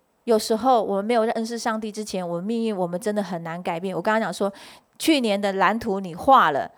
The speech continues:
今年你实现多少？你看，最多只有两件。所以你的生命蓝图应该让神重新再帮你规划，重新写过。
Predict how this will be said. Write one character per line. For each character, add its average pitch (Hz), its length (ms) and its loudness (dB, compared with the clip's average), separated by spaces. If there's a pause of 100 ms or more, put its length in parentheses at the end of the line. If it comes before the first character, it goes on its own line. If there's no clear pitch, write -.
(120)
今 233 180 -4
年 202 160 -2
你 175 60 -8
实 180 240 -6
现 202 220 -4
多 185 160 0
少？ 170 180 -4
你 156 80 -14
看， 190 240 -4 (220)
最 277 200 2
多 220 160 4
只 208 140 -4
有 190 80 2
两 160 300 -4
件。 156 280 -6 (340)
所 302 160 4
以 330 60 6
你 247 140 -2
的 202 80 2
生 254 200 -2
命 247 200 -4
蓝 185 160 -2
图 220 240 -6
应 254 120 0
该 254 200 4
让 254 200 2
神 180 220 -6
重 196 220 -4
新 233 160 -4
再 220 160 2
帮 202 160 -2
你 170 80 -6
规 175 200 0
划， 185 300 -2
重 233 220 0
新 247 180 -6
写 202 260 -4
过。 190 320 0